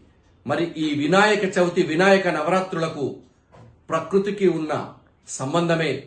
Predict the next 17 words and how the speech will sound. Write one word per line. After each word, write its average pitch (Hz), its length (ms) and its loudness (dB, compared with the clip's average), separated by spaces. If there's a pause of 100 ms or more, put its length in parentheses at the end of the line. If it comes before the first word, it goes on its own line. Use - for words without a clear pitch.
ఈరోజు 131 320 -2
నేను 123 220 -2
వీడియో 143 280 -2
చేస్తున్నాను. 135 760 -6 (960)
ప్రతి 190 320 2
పండుగ 190 680 4 (420)
ప్రకృతితో 180 680 -4 (320)
ముడిపడి 165 480 2
ఉంటుంది. 139 680 -4 (520)
మరి 151 180 0
వినాయకుడు 185 500 4
అనగానే 185 680 4 (680)
నేడు 156 380 -2 (360)
రంగులతో, 185 880 4 (1000)
plaster 190 420 2
of 175 280 -2
Paris, 175 240 2